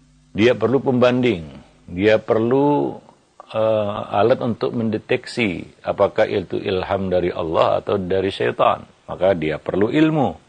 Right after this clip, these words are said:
untuk mengukurnya. Dengan apa kita bisa mengukurnya? Apakah bisa dengan logika? Apakah bisa dengan perasaan? Jawabnya tentu tidak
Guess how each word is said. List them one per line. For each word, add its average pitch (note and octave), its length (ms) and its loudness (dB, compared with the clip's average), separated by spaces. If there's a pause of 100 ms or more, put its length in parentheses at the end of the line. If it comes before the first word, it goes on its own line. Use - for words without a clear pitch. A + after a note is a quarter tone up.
(600)
untuk F#2 240 0
mengukurnya. B2 800 2
Dengan F2+ 320 -2
apa D3+ 320 0
kita A2 240 0
bisa F#2 160 -4
mengukurnya? G#2+ 880 -4
Apakah F#2 400 -2
bisa F#2 240 -4
dengan F#2 240 -2
logika? G2 640 -4 (160)
Apakah F2 480 -4
bisa F2+ 240 -6
dengan F#2 240 -4
perasaan? F#2+ 640 -2 (880)
Jawabnya F#2+ 400 -2
tentu G2 240 -4
tidak E2 240 -2